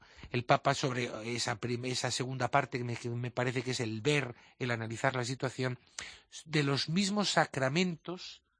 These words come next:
desde una clave, digámoslo así, de ecología, de ecología integral. Es un documento que además está llamado a crear una sensibilidad de una realidad que la comunidad científica es cada vez más unánime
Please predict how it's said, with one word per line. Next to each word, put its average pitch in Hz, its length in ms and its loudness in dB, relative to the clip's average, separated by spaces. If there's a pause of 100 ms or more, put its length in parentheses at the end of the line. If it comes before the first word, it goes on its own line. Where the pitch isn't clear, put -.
(200)
desde 127 280 -6
una 175 180 2
clave, 180 480 2 (220)
digámoslo 165 440 -2
así, 170 160 -2
de 170 80 0
ecología, 147 640 -2 (480)
de 131 140 2
ecología 127 420 2
integral. 120 400 0
Es 277 160 6
un 269 80 0
documento 120 480 -4
que 127 100 -6
además 107 300 -10
está 127 180 -6
llamado 156 360 0
a - 80 -2
crear 175 180 -4
una 262 200 -2
sensibilidad 139 760 0 (1120)
de 165 80 2
una 196 140 6
realidad 160 460 6 (340)
que 139 160 4
la 131 140 0
comunidad 127 380 2
científica 123 640 -4
es 135 120 -2
cada 120 200 0
vez 107 180 -4
más 135 240 0
unánime 113 520 -4